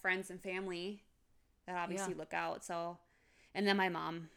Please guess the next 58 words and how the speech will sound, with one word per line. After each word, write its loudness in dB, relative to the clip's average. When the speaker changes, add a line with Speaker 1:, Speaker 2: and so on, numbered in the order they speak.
Speaker 1:
heard 2
it -12
'cause 0
my 4
mom 0
was -4
going -4
to -8
the -10
fair -4
the -6
next -6
day, -6
and -10
she's -14
like, -6
"Are 6
you 10
kidding 8
me? 10
Are 10
you 8
okay?" 6
And 6
I'm -2
like, -8
"We're -4
fine." -6
Speaker 2:
Did 2
she 4
Speaker 1:
No. 2
Speaker 2:
go 0
to -8
the -4
next -4
Speaker 1:
She 2
Speaker 2:
one? 4
Speaker 1:
still 6
went 2
Speaker 2:
Yeah. 4
Speaker 1:
that 0
Sunday, -4
yeah. 0
But -6
it's -8
just -8
like, -4
Speaker 2:
It's -8
Speaker 1:
you -6
Speaker 2:
just -8
Speaker 1:
can't 0
Speaker 2:
so 2
Speaker 1:
enjoy 0
your -4
time 0
as 0
an -2
adult 2